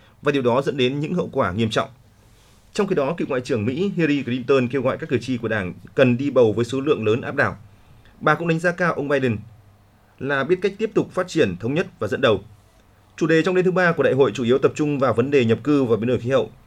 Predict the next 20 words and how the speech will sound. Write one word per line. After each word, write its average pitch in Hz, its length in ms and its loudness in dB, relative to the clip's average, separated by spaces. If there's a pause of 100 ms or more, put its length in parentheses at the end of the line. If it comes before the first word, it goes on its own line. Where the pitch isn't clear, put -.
(460)
Trước 170 160 0
đó, 131 160 4
vào 143 120 2
đêm 123 120 2
mười 117 100 2
tám 113 140 0
tháng 135 120 -2
tám, 113 300 -2
cựu 90 200 -6
phó 120 240 -2
tổng 135 180 0
thống 113 200 0
Joe 147 100 0
Biden 123 300 2
đã 101 80 2
chính 120 180 -6
thức 190 200 -2
được 123 120 0
đề 113 140 -2
cử 120 220 2